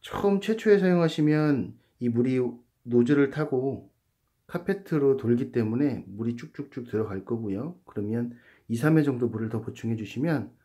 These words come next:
완충이 되게 됩니다. 자, 이렇게 해서 증류수를 온수매트 보일러에 사용해야 되는 이유를 설명드렸습니다.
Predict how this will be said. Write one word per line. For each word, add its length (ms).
완충이 420
되게 200
됩니다. 400
자, 100
이렇게 340
해서 540
증류수를 680
온수매트 540
보일러에 380
사용해야 340
되는 160
이유를 260
설명드렸습니다. 840